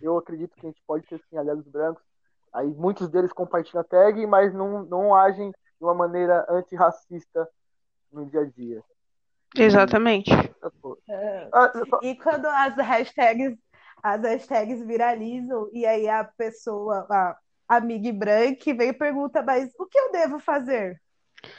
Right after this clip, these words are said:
Speaker 3: pra você preto?"
Speaker 1: Aí,
Speaker 3: Pra
Speaker 2: Uma
Speaker 1: ó,
Speaker 3: você
Speaker 2: coisa que
Speaker 3: pessoa preta.
Speaker 2: viralizou muito nesses tempos, que eu achei muito importante e algo que deveria ter sido visado e não foi, é que muitas pessoas começaram a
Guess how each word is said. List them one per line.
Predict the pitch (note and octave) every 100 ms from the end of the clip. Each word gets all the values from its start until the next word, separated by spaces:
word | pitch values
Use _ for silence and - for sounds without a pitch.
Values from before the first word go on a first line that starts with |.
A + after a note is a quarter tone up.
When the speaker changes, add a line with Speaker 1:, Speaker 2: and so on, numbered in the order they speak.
| - - - -
Speaker 3:
pra | A#3
você | A3+ - C4 C4
preto?" | - A#3+ F#3+ - G3+ F#3+ _ _ _ _ _ - _ _ _ _ -
Speaker 1:
Aí, | G#3+ B3+
Speaker 3:
Pra | G#3+
Speaker 2:
Uma | G#3+
Speaker 1:
ó, |
Speaker 3:
você | E3+
Speaker 2:
coisa | D#4+ D#4+
que | C#4
Speaker 3:
pessoa | E4 D4+ C4+
preta. | C#4+
Speaker 2:
viralizou | A3 C#4 C#4 C#4+ B3 E4
muito | D4 A#3+ E4 - F4+
nesses | B3 - -
tempos, | - A#3+ E4+ - G#3
que | - A#3+
eu | B3
achei | A#3+ - B3+
muito | A#3 B3 F4 -
importante | E4 - A#3 - A3+ C4 - G#3 F3+ -
e | G#3+
algo | G#3+ G#3+ F#3
que | A#3+
deveria | G#3+ G#3+ A3+ A#3
ter | B3 B3
sido | B3 A3
visado | G#3 F#3+ F#3 G#3+ A3 F#3+ F3 E3
e | G3+
não | G3+ A3+
foi, | - - A3+ A3 - -
é | G3+
que | - A3+
muitas | A#3 A3+ D#4 F4 D4 -
pessoas | C4+ - B3+ B3+
começaram | - B3+ B3+ - C#4+ C4 C#4 B3+ A3
a | G#3 G#3+ G#3 G#3 G3+ F#3+